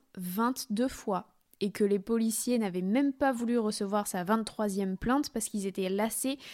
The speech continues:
de prendre toutes ces plaintes. Donc, euh, en deux mille dix-neuf, ce sont cent quarante-six hommes qui ont tué cent quarante-six femmes. Donc, euh, le chiffre a sensiblement baissé en deux mille vingt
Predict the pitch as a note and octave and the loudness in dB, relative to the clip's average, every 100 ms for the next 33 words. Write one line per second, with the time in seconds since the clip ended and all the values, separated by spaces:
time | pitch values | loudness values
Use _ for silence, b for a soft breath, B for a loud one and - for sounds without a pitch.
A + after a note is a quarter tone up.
0 | B B G3+ B3 A#3 C#4 C#4+ C4+ C#4+ - | B B 2 2 4 0 0 0 -2 0
1 | B3+ F3+ - - G#3+ - B B B B | -2 -2 -4 -4 -4 -6 B B B B
2 | B - A3 A3 A#3+ G#3 G3 G#3 G#3 C4+ | B -2 0 0 4 4 4 2 2 4
3 | C4+ C4 B3+ B3 B3 B3 - - - - | 6 6 4 4 4 2 0 -10 -10 -6
4 | - G3 - F#3+ - C4+ C#4 C4+ A3+ A3+ | -4 -4 -2 0 4 4 4 2 0 0
5 | - G#3 G3 A3 G#3+ G3+ - - G#3 - | -2 -2 4 4 4 -2 -6 -2 -2 -2
6 | F#3 F3+ - A3 G#3+ G#3 - - A3 G#3+ | -6 -6 -2 4 4 2 -4 -6 -4 -4
7 | F#3 F3+ F3+ F3 - G3+ C4 B3 - _ | -4 -4 -6 -10 -2 0 2 2 -2 _
8 | _ _ - G#3 G3+ G#3+ G3+ A3+ A3+ C#4 | _ _ -2 -2 2 2 2 2 0 -2
9 | - G#3 - A#3+ B3+ C4 B3+ B3+ A#3 A#3 | -4 -4 -2 -2 -2 0 2 2 0 0
10 | - B3 G#3 F#3+ A#3 A#3+ A3+ A#3 | -2 0 0 2 4 4 2 0